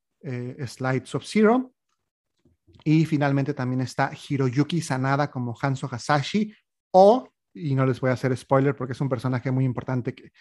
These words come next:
seguro ya saben quién es, pero no lo voy a decir. Él, eh, creo que es la cara que a mí me parece más conocida, lo recuerdo del Último Samurái, por ejemplo, este personaje que en un principio es,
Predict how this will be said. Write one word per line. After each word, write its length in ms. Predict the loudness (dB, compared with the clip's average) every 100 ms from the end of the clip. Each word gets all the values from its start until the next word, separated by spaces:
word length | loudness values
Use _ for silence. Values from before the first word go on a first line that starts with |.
| _
seguro 380 | -4 0 2 2
ya 140 | 0 0
saben 260 | -2 -2
quién 200 | -4 -4
es, 120 | -4
pero 180 | -4 -2
no 140 | 0 0
lo 100 | -2
voy 160 | -2
a 120 | -4
decir. 380 | -4 0 0 0 _ _ -20 _ _ _ _ _ -20 -20 -20 _ _
Él, 400 | 2 4 4 0 -4
eh, 80 | -2
creo 180 | -2
que 100 | 2
es 120 | 0 2
la 160 | 0
cara 260 | 2 2 2
que 80 | -2
a 40 |
mí 80 | -2
me 140 | -2
parece 280 | -4 -6 -6
más 180 | -6 -6
conocida, 580 | -6 -4 2 4 4 2
lo 180 | 2 2
recuerdo 560 | -2 -2 -4 -2 -4
del 220 | -2 -2
Último 320 | -2 -2 -4 -4
Samurái, 440 | -6 -4 -2 -4
por 180 | -4 -6
ejemplo, 500 | -2 -2 0 -2 -4 -20 _ -6
este 320 | -4 -2 -4
personaje 720 | -2 -6 -4 -4 -4 -4 -6
que 140 | -4 0
en 80 | 2
un 120 | 2
principio 600 | 2 0 -2 -4 -2 -2
es, 220 | -4 -8